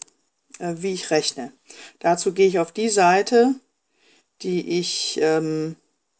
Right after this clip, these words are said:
bei der ich zwei Sa-, äh, zwei Werte habe. In diesem Fall also die hundert und die achtzig.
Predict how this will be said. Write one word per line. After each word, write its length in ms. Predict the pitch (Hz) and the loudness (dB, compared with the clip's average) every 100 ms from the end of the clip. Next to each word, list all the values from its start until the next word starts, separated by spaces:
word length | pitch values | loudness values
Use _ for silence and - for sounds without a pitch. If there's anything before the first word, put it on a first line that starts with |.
| _ | _
bei 240 | 180 175 165 | -6 -2 2
der 160 | 170 | 2
ich 100 | 160 | 0
zwei 300 | - 165 160 | 0 2 2
Sa-, 200 | 156 143 | 2 2
äh, 140 | 170 160 | 0 -2
zwei 300 | - 160 156 | 2 2 2
Werte 320 | 156 214 208 | 0 -2 -2
habe. 420 | 220 226 240 247 - - - - | 0 2 0 -2 -10 -20 -18 -8
In 120 | 185 | -4
diesem 280 | 185 180 175 | -2 -2 -4
Fall 460 | - 170 175 175 - | 2 4 4 2 -2
also 680 | 151 160 156 156 147 143 - _ _ _ _ - | -4 -2 -4 -2 -2 -2 -6 _ _ _ _ -10
die 160 | 160 | -6
hundert 720 | 151 202 208 180 160 - - - | 2 4 4 2 2 -2 -12 -10
und 320 | 156 147 - | -10 -8 -8
die 100 | - | -6
achtzig. 800 | - 196 - - 247 269 - - | -4 -4 -2 0 0 0 -6 -10